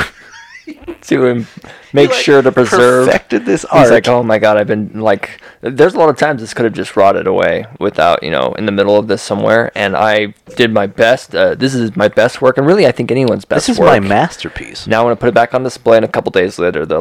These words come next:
Speaker 1: like, "Ah, get rid of it." And he's like, "Oh my
Speaker 2: God damn it!"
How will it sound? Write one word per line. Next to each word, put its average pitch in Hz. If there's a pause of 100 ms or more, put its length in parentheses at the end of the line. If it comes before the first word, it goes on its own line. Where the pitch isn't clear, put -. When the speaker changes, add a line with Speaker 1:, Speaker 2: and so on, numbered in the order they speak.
(160)
Speaker 1:
like, 113
"Ah, 240
get 233
rid 277
of 269
it." 262
And 214
he's 156
like, 147
"Oh 147
my 127
Speaker 2:
God 240 (400)
damn 277
it!" -